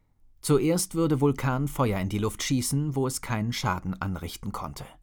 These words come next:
Danach würde Wurm mit der Kraft seiner Gedanken alle drei Drachen in die Luft heben. Er beobachtete, wie Rory und Vulkan hoch und höher flogen. "Vulkan,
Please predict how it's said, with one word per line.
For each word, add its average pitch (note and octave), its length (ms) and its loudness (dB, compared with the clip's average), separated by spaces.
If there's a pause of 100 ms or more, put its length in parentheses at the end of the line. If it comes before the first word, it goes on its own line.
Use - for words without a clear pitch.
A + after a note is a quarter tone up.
(680)
Danach C3+ 500 4
würde C#3+ 300 4
Wurm C3 260 6
mit E3+ 140 -4
der A#2 100 0
Kraft - 400 -6
seiner B2+ 200 0
Gedanken A2 760 0
alle F#3+ 260 0
drei B2 320 -2
Drachen A2+ 560 -2
in A#2 160 -2
die A2+ 120 -2
Luft - 360 -6
heben. - 280 -14 (1400)
Er B2 120 4
beobachtete, C3 800 0
wie A2 100 0
Rory G#2 440 4
und - 160 -4
Vulkan A2 520 -2
hoch B2 260 2
und B2 180 -4
höher F2+ 220 2
flogen. F2 460 -10 (1200)
"Vulkan, G#3+ 800 8